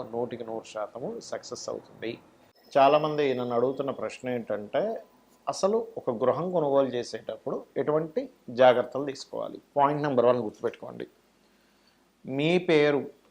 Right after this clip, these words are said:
ఉండే మొదటి అక్షరాన్ని తీసుకొని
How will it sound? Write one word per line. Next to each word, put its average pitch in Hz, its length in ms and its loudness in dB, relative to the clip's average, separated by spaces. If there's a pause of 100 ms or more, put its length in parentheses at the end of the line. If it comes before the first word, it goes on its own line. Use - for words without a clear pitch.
(2250)
ఉండే 135 240 4
మొదటి 120 300 2
అక్షరాన్ని 127 520 0
తీసుకొని 113 540 -10